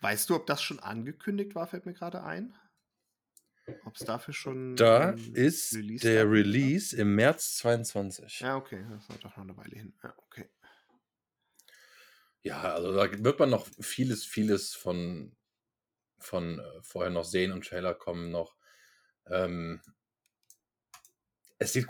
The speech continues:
Speaker 2: cool aus. Es sind halt die, ich sag mal, Creme de la Creme der Superhelden im, von den jeweiligen Teams,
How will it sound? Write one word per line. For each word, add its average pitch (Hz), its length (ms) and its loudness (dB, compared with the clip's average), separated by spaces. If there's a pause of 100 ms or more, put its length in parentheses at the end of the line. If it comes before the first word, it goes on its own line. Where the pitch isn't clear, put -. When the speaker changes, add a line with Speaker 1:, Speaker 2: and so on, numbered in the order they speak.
Speaker 2:
cool 107 60 0
aus. - 100 -2
Es 101 160 -6
sind 139 160 0
halt 110 220 0
die, 117 400 2 (140)
ich 98 160 -10
sag 101 160 0
mal, 104 100 2
Creme 113 240 0
de 104 80 4
la 92 100 2
Creme 101 340 0
der 98 360 4 (480)
Superhelden 95 880 0 (140)
im, 95 380 -4
von 95 180 -4
den 92 100 -2
jeweiligen 92 760 0
Teams, 107 640 -4